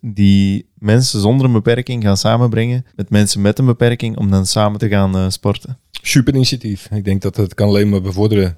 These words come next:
Speaker 2: de inclusie. En, eh, ja, ik ben benieuwd hoe die app eruit ziet. Maar er zijn al een aantal apps op de markt in dat opzicht, bij wijze van spreken.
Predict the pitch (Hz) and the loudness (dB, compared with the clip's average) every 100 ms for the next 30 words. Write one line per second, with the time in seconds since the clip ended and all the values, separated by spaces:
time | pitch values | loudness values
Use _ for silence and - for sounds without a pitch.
0 | 92 95 104 98 110 117 139 - _ - | -12 -6 -4 2 2 2 -2 -4 _ -4
1 | 101 98 95 95 92 92 92 101 98 107 | 2 2 2 0 0 -2 -4 -2 -2 0
2 | 101 95 98 101 92 95 98 92 85 104 | 2 2 2 0 -4 -4 -4 -6 -4 -4
3 | - 151 - _ - 107 104 113 113 98 | -6 -8 -12 _ -4 0 2 2 2 0
4 | 98 101 107 - 101 - - - - 101 | -2 -4 -8 -8 -10 -8 -6 -8 -4 0
5 | 92 98 127 - - - 117 120 127 131 | 2 0 -2 -8 -18 -12 -4 -2 0 -2
6 | - 135 - - 110 120 117 117 - 123 | -4 -6 -8 -8 -2 -2 -2 -6 -6 -4
7 | 123 147 | -4 -8